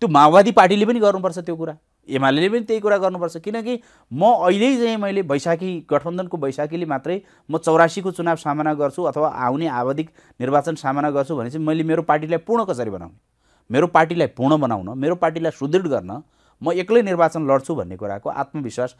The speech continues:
हाम्रा दस्तावेजमा, हाम्रा महासमितिमा सम्प्रेषण नगरे हामीले कहाँ गर्ने त? त्यसैले त्यो चौरासीको निर्वाचनका सन्दर्भमा गरिएको अस्तिको प्रस्ताव, यो विघटन, गठबन्धन चाहिँ भत्काउने कुराको कारक हो भन्ने कुरा चाहिँ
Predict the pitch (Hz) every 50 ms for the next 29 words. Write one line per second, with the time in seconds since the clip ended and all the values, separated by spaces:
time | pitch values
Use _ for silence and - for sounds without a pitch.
0 | _ - _ _ - - - 147 185 233 208 185 190 - - 190 180 170 175 175
1 | 208 202 139 90 95 123 180 214 202 196 190 185 170 190 185 180 170 180 185 175
2 | - 170 170 165 170 170 - 170 165 160 156 160 156 156 131 120 143 151 - -
3 | 240 214 160 120 98 90 85 82 - _ _ _ _ _ _ _ _ _ _ _
4 | _ _ _ _ _ _ _ _ - 185 180 233 240 233 214 185 185 170 - 180
5 | 190 208 196 185 - 202 190 - 196 190 190 185 175 156 151 156 151 143 156 147
6 | 139 143 131 - 127 120 117 113 107 120 135 151 143 120 113 110 117 117 113 -
7 | 101 95 92 _ _ _ _ - 113 113 - - 113 101 98 87 - 113 - -
8 | - 147 185 226 _ _ _ _ _ _ _ _ - - 156 131 104 98 131 127
9 | 131 147 139 - 160 139 120 110 104 101 107 104 98 101 123 131 - 135 127 123
10 | 131 127 120 - 123 107 95 - - - 123 117 113 113 107 104 98 104 113 127
11 | 131 _ _ _ _ _ - - 139 147 156 160 147 139 151 139 104 85 82 90
12 | 98 - 107 95 95 90 98 131 151